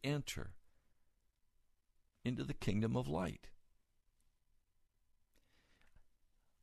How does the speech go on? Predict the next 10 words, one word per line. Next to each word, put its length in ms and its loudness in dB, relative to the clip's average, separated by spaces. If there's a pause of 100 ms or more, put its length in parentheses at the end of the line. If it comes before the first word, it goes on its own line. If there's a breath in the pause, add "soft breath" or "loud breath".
I 120 8
meet 320 6
pastors 680 2
like 260 0
this. 440 -4 (2000 soft breath)
I 120 6
meet 320 4 (640)
elders 640 4
and 260 0
deacons 680 2